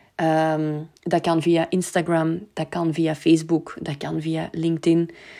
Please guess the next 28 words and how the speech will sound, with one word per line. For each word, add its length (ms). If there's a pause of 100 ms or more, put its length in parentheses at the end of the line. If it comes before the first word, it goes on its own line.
(240)
Ik 140
ben 160
zeker 300
dat 120
je 80
mij 200
weet 240
te 100
vinden. 340
In 140
de 80
show 340
notes 360
vind 320
je 200
trouwens 400
ook 180
links, 440
ehm, 380 (100)
naar 320
die 120
plekken. 420 (920)
Stuur 320
me 60
dan 140
gewoon 260
een 100
berichtje. 400